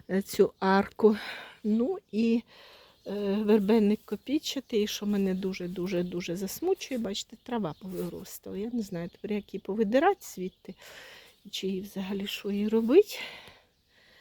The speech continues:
Все поступово піднімається. Гортензії мої живцьовані. М, от, е, Поларбір, Фантом, е, потім, м, Ваніла Фрайзі.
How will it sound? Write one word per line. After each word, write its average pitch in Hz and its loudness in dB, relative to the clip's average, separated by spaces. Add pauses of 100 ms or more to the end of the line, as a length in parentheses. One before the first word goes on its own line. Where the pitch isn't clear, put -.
(420)
Все - 4
поступово 269 0
піднімається. 208 2
Гортензії 330 0
мої 302 -2
живцьовані. 254 0 (600)
М, 247 2
от, 247 0
е, 202 -4 (200)
Поларбір, 233 2
Фантом, 269 2 (1000)
е, 214 4 (100)
потім, 202 0 (600)
м, 165 -14 (880)
Ваніла 208 4
Фрайзі. 247 -2